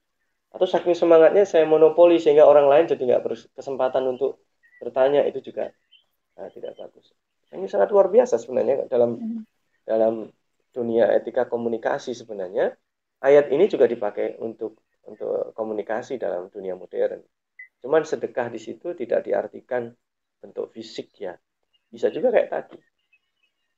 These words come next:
Speaker 1: Saya menyedekahkan, harusnya saya ada ini,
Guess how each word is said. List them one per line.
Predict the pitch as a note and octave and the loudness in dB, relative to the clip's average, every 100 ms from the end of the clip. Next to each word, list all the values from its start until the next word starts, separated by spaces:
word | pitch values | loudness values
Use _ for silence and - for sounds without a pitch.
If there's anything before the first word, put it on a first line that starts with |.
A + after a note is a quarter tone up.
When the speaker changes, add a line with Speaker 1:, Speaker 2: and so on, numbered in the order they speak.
| _ _ _ _ | _ _ _ _
Speaker 1:
Saya | - B2 | -8 -6
menyedekahkan, | A#2 A2 - - G#2 - G2+ G#2 | -4 -6 -6 -8 -10 -10 -12 -10
harusnya | G#2 G2+ - C3+ C#3+ C#3+ _ _ _ _ _ _ _ _ _ | -10 -12 -4 2 2 2 _ _ _ _ _ _ _ _ _
saya | A#2 A#2 A#2 | 0 2 2
ada | - G#2+ | 0 0
ini, | B2 | -2